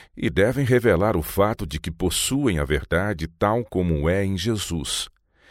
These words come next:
Suas palavras não devem ser ásperas e incisivas. Em sua apresentação da verdade, devem manifestar o amor, a mansidão e a amabilidade de Cristo.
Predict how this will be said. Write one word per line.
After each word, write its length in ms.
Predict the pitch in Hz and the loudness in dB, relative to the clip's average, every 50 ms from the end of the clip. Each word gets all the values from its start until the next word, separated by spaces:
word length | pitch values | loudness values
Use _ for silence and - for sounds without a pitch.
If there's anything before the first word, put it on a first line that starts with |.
| - - - - - | -20 -20 -20 -20 -16
Suas 260 | - - - 151 151 - | -10 -6 -4 -4 -4 -2
palavras 500 | - 143 127 131 139 143 - 143 139 131 | 0 0 2 2 2 2 0 -2 -2 -2
não 120 | 143 147 | -2 0
devem 360 | 117 101 123 131 123 98 78 | 4 6 6 6 6 4 0
ser 260 | 76 - - 76 67 69 | -2 -2 -2 0 2 2
ásperas 640 | 82 95 101 - - - 69 64 60 60 60 - | 2 2 2 -2 -4 -4 -6 -4 -4 -4 -6 -6
e 40 | 73 | -6
incisivas. 840 | 73 73 - - 87 80 71 82 95 85 71 - - - - - - _ _ _ _ _ _ _ _ _ _ _ _ _ _ _ _ _ _ _ _ _ _ _ - | -6 -4 -4 -4 -4 -4 -2 -2 -4 -4 -4 -6 -8 -8 -8 -8 -10 _ _ _ _ _ _ _ _ _ _ _ _ _ _ _ _ _ _ _ _ _ _ _ -6
Em 120 | - 87 | -4 -2
sua 320 | 82 - - 98 90 92 95 | -2 -2 -2 0 0 2 0
apresentação 680 | 90 - 87 87 80 90 87 82 98 82 80 - 92 | 0 2 2 2 2 2 0 2 2 2 2 2 0
da 140 | 82 80 82 | 2 4 4
verdade, 580 | 78 92 92 - 73 85 85 85 90 87 - 107 - - - - - - | 4 4 2 2 4 4 6 6 4 2 0 -4 -8 -10 -20 -20 -20 -8
devem 400 | - 73 95 101 107 104 90 95 | 2 4 6 6 6 6 4 2
manifestar 840 | 85 78 82 90 101 104 101 90 - - 85 82 - - 98 90 85 | 2 2 2 2 2 2 0 0 2 2 2 2 2 2 2 2 2
o 80 | 80 78 | 2 0
amor, 640 | 71 71 73 80 90 98 95 78 - - - - - - - | 0 0 0 0 0 2 2 0 0 -4 -10 -16 -16 -12 -6
a 80 | - | -4
mansidão 800 | 87 85 85 85 - - - 65 65 80 90 101 110 107 92 76 | -2 0 0 -2 -2 -6 -6 -4 0 0 2 2 2 0 0 -2
e 160 | 73 71 67 71 | -2 -2 0 0
a 140 | 76 85 | 0 0
amabilidade 800 | 95 95 92 90 78 69 87 78 87 76 65 98 107 117 123 - | 0 0 0 -2 -2 -2 -2 -4 -2 0 2 2 2 2 0 -4
de 100 | 92 101 | -8 -10
Cristo. 560 | - - - - 57 - - - - - - | -8 -6 -6 -6 -6 -6 -8 -8 -8 -10 -16